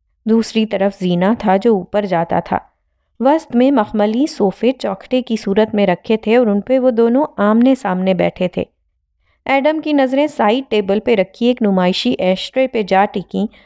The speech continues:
तो दातिन ने अबरू भेंच के उसे देखा। "ये तालिया ने बहुत मेहनत से सिंगापुर से चुराई थी, इसको बुरी नज़र से ना देखो।" एडम ने असर लिए बगैर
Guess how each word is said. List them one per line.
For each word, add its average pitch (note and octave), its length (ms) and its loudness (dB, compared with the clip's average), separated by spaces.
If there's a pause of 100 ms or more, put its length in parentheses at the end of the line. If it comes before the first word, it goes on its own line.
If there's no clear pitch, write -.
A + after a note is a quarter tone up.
(240)
तो D#4+ 100 0
दातिन G#3 540 -2
ने G3 160 0
अबरू A3 320 0
भेंच G3 420 -2
के F#3+ 140 -2
उसे F3+ 260 0
देखा। - 380 -4 (1080)
"ये C#4 140 2
तालिया A3+ 440 -2
ने D#4 120 -2
बहुत A#3+ 300 -2
मेहनत A#3+ 480 2
से D4 100 -2
सिंगापुर A#3 580 0
से B3+ 160 -2
चुराई G#3 360 2
थी, B3 240 -2 (360)
इसको C#4+ 340 -2
बुरी B3+ 280 0
नज़र C4+ 280 2
से C#4 180 -2
ना C4 200 2
देखो।" G#3+ 360 -2 (1120)
एडम F3+ 340 0
ने F#3 220 2
असर G#3+ 300 0
लिए G3 260 2
बगैर G3 420 2